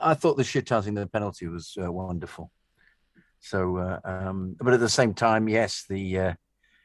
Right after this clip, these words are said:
the pissing people off on, uh, social media were, through winning it was, um, was fantastic. Um, not so much Rudiger going nuts. I, I'll vote for, uh, I'll, I'll vote for the shithousery myself. I think it was,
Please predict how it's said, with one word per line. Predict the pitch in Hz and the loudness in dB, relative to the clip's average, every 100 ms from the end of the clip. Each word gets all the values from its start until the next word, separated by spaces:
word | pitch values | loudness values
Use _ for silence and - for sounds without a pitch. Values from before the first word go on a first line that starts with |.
| _ - | _ -6
the | 104 | -6
pissing | - 110 - 92 | -2 -4 -2 -2
people | 101 - 87 | -2 -2 0
off | 92 - 87 | 0 0 -4
on, | 82 82 | -4 -4
uh, | 85 80 | -6 -8
social | - 95 - 87 | -4 -4 -2 -2
media | 90 85 78 | -2 -2 -6
were, | 78 80 - | -8 -10 -10
through | - 82 | -10 -6
winning | 95 87 | -4 -4
it | 78 - | -6 -12
was, | 80 80 - - | -12 -12 -14 -12
um, | 80 80 78 - | -8 -8 -10 -10
was | 82 76 - | -10 -12 -16
fantastic. | - 90 - 90 82 - 80 - _ _ - _ _ | -8 -8 -6 -6 -6 -8 -14 -14 _ _ -20 _ _
Um, | 107 104 104 92 _ _ _ _ _ _ - | 2 4 2 -2 _ _ _ _ _ _ 2
not | 139 - | 2 2
so | 113 | 2
much | 107 87 | 2 2
Rudiger | 101 95 90 95 | 2 2 2 2
going | 101 98 98 | 2 2 2
nuts. | 101 - | 0 4
I, | 135 135 | 4 6
I'll | 147 135 | 6 6
vote | 117 127 - | 6 4 4
for, | - 117 110 110 | -2 0 0 2
uh, | 110 104 - | 2 0 -4
I'll, | 117 107 _ | -8 -8 _
I'll | 117 110 | -2 2
vote | 110 104 | 2 2
for | - 98 | 0 -8
the | 87 98 | -6 -6
shithousery | 90 - 101 98 92 82 85 85 85 | -4 -2 0 2 0 0 -4 -6 -6
myself. | 85 85 95 87 - | -6 -4 -2 -2 -2
I | 87 | -6
think | 101 92 82 | -4 -4 -6
it | 78 | -10
was, | 82 - | -10 -10